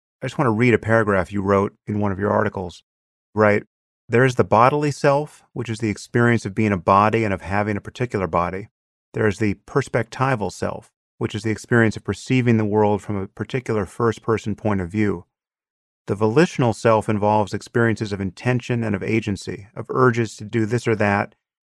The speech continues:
and of being the causes of things that happen. At higher levels, we encounter narrative and social selves. The narrative self is where the I comes in,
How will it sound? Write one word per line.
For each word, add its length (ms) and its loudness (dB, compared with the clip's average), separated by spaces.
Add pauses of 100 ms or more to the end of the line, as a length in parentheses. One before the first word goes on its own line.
(140)
and 100 -4
of 120 -4
being 380 6
the 80 -2
causes 560 0
of 80 -10
things 340 -4
that 140 -6
happen. 440 -6 (720)
At 120 -6
higher 340 2
levels, 460 -2
we 100 -2
encounter 640 0 (300)
narrative 640 2
and 140 -6
social 440 0
selves. 540 -10 (600)
The 80 -2
narrative 400 6
self 320 4
is 100 -6
where 140 2
the 140 -2
I 320 4
comes 320 -4
in, 280 -10